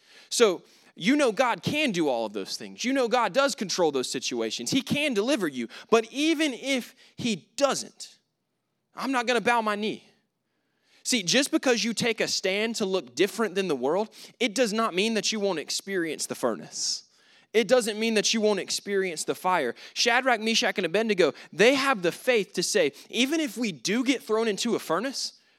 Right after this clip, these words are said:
that's fine with us." Because dying and standing for Christ is better than living and denying him. And that's the place that we have to get. Now, we're not faced with fiery furnaces, praise the Lord,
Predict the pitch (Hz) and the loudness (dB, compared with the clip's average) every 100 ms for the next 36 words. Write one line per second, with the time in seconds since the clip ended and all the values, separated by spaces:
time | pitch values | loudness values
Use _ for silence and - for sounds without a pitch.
0 | - 262 254 - - 262 220 147 107 - | -8 -6 -2 -2 0 0 0 -2 -4 -6
1 | - - _ _ _ _ _ 175 214 254 | -10 -10 _ _ _ _ _ -2 2 2
2 | 151 127 165 156 202 277 302 - _ _ | 0 0 2 4 2 0 -4 -12 _ _
3 | _ _ _ _ 180 175 - 202 214 247 | _ _ _ _ -4 -2 2 2 2 0
4 | 247 262 - 247 285 - - _ _ _ | 0 -2 0 0 0 -4 -10 _ _ _
5 | - 214 151 233 240 190 165 170 254 151 | -6 -2 2 4 4 2 0 0 0 0
6 | 117 113 _ - 156 143 143 120 92 90 | -4 -8 _ -6 -4 -4 -4 -6 -10 -18
7 | - _ _ _ _ _ _ _ _ _ | -20 _ _ _ _ _ _ _ _ _
8 | _ _ _ _ 190 202 247 - 220 233 | _ _ _ _ -8 -6 -4 -6 -6 -6
9 | 214 185 175 196 190 165 175 196 170 156 | -4 -6 -8 -10 -10 -10 -4 -4 -4 -8
10 | 135 185 254 220 - 208 - 202 - 185 | -8 -8 -8 -10 -8 -10 -10 -14 -8 -6
11 | 190 180 180 160 117 - - - 170 - | -6 -8 -10 -10 -12 -14 -18 -12 -12 -10
12 | 175 127 92 | -8 -8 -10